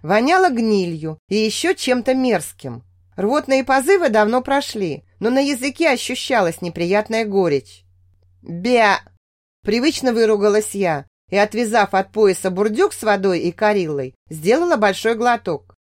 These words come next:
«Чтобы я по доброй воле еще раз сунулась в темный лес? Да ни за что! А ведь хотела пойти на поиски дядюшки Ансгара. Но будет воля местных богов, он сам нас найдет».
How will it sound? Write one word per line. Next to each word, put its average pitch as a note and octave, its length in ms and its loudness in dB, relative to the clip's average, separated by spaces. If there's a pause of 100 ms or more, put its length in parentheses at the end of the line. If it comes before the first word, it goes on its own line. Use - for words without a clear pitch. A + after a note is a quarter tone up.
(380)
«Чтобы D#4 480 0
я F#4+ 220 4
по D#4 180 0
доброй E4+ 420 2
воле C4 560 0 (140)
еще C#4 460 -2
раз D4 240 2
сунулась A#3+ 540 0
в - 120 -20
темный A#3 420 2
лес? C#4 280 0 (500)
Да F3 140 0
ни C4 160 2
за C#4+ 200 2
что! C4+ 540 -2 (640)
А G#3 120 0
ведь E4 140 -2
хотела F4 540 4
пойти D#4+ 420 0
на A#3+ 160 2
поиски A#3+ 480 0
дядюшки A3 520 0
Ансгара. G#3+ 720 0 (360)
Но A3+ 140 2
будет D#4+ 360 4
воля D4 340 0
местных C4 460 0
богов, A3+ 460 0
он B3+ 120 -2
сам F#3+ 420 0
нас G3 200 -2
найдет». G3 600 -2